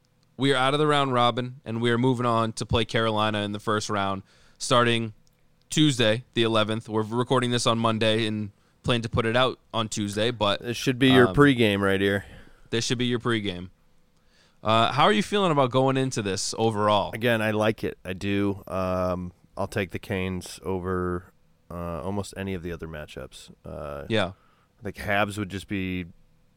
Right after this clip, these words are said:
Speaker 2: mm, could be too weird with how we've played.
Speaker 1: Yeah.
Speaker 2: Um, I like, I just like Carolina as, like, uh, get back to your,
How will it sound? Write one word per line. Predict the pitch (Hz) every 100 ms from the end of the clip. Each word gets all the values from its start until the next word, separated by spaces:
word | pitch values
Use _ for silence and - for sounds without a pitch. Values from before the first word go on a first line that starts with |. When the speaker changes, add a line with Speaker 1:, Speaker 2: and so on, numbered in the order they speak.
| _ _ _ _ _ _ 101
Speaker 2:
mm, | 95 95 90 -
could | 113
be | 98
too | - 110
weird | 98 98 101 101 101 _ 107
with | 101
how | 107 98 98 - -
we've | 107 101
played. | - 104 107 117 _ _ _ _ _ _ _ _ -
Speaker 1:
Yeah. | 113 101
Speaker 2:
Um, | 98 95 92 90 - -
I | 92
like, | 101 98 - -
I | -
just | 110 -
like | 135
Carolina | - 135 131 127 127
as, | 123 110
like, | 117 107 123
uh, | 113 110 110 107 104 - _ _ _ _ _ _ _ -
get | 104 107
back | - 110 -
to | 110
your, | 104